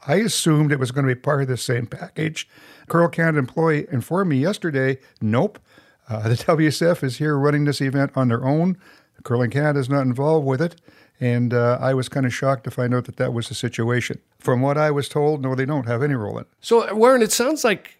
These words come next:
Speaker 2: sponsorship of curling, uh, you know, like Kevin always says, and you do, it's, it's growing. Curling is evolving. You know, we had,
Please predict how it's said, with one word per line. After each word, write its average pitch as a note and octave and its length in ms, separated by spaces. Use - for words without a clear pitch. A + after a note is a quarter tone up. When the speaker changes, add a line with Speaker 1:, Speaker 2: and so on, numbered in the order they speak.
Speaker 2:
sponsorship C#3 800
of A2 120
curling, C#3 560
uh, B2+ 60
you C#3+ 180
know, A#2 140
like A2+ 180
Kevin B2 260
always A2 240
says, A2+ 240
and G#2 100
you A#2 120
do, G#2+ 120
it's, G#2 200
it's - 200
growing. A2+ 480
Curling D3 380
is G#2 280
evolving. G#2+ 600
You B2 40
know, A#2+ 120
we A#2+ 160
had, A#2+ 320